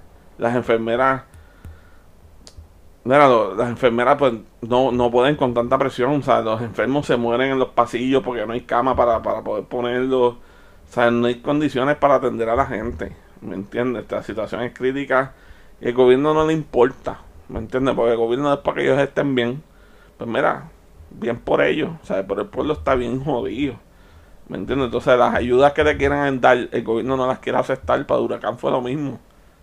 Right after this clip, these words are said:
O sea, para Huracán ellos las ayudas no las querían coger y ellos las daban para adelante. O sea, muchas, muchas ayudas que les daban las, las enviaban para acá, ustedes, aunque ustedes no lo crean,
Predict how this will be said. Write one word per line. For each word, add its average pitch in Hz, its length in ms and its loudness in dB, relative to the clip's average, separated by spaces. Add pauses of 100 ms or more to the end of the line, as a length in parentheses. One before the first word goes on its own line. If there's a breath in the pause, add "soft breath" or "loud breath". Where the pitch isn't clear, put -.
O - 40 -20
sea, 127 100 -8
para 110 100 -2
Huracán 113 400 -2
ellos 143 260 2
las 135 140 4
ayudas 131 340 2
no 120 140 -2
las 127 120 -4
querían 127 260 -4
coger 131 400 -2
y - 20 0
ellos 127 220 2
las 120 80 -10
daban 135 240 0
para 127 200 2
adelante. 120 380 -6 (580 soft breath)
O - 40 -20
sea, 117 120 2
muchas, 131 360 0
muchas 147 340 2
ayudas 165 360 4
que 165 100 0
les 156 160 2
daban 156 180 4
las, 131 260 2
las 117 220 0
enviaban 127 360 0
para 139 180 4
acá, 139 140 2
ustedes, 127 240 -4
aunque 120 120 -8
ustedes 117 220 -6
no 139 80 -2
lo 135 120 2
crean, 113 300 -6